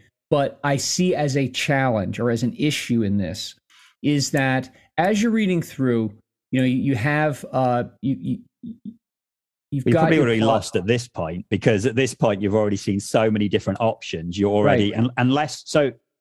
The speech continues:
Speaker 2: because I came at this from having played, played a lot of Marvel, played a bit of Smallville, having read Leverage and Firefly,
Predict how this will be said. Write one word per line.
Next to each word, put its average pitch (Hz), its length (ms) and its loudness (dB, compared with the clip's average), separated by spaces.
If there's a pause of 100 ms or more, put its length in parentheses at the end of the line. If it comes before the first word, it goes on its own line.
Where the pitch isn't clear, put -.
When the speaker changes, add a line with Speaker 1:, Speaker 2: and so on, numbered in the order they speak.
(120)
Speaker 2:
because 139 200 2
I 165 160 0
came 147 300 0
at 123 80 -4
this 117 100 -2
from 117 180 -6
having 110 640 0 (760)
played, 131 600 2 (280)
played 135 340 0
a 139 60 0
lot 120 160 -2
of 95 80 -10
Marvel, 90 640 -4
played 127 240 2
a 110 40 0
bit 127 280 -2
of 117 80 -4
Smallville, 95 560 0
having 110 260 0
read 117 260 0
Leverage 101 640 0 (120)
and 107 360 0
Firefly, 95 760 -2